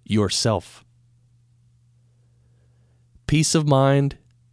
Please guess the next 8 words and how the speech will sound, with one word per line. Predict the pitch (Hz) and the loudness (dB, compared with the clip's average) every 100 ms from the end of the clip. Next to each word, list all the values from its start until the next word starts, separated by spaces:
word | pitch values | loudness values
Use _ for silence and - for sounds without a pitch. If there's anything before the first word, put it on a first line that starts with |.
| _ _ _ _ _ _ | _ _ _ _ _ _
pure | - 139 147 | 2 4 4
religion, | 143 127 123 123 117 117 - _ _ _ _ _ _ _ _ _ - | 4 2 2 0 -2 -4 -10 _ _ _ _ _ _ _ _ _ -4
and | 110 90 | -4 -4
true | - - 143 156 156 147 - | -6 0 2 4 2 0 0
reform | 117 110 - 123 117 98 90 87 _ _ _ _ - | 0 0 0 0 2 0 -4 -10 _ _ _ _ -4
lie | 98 104 107 104 | 0 2 2 0
this | 98 92 - | -2 -6 -4
way. | 85 - - | -6 -8 -14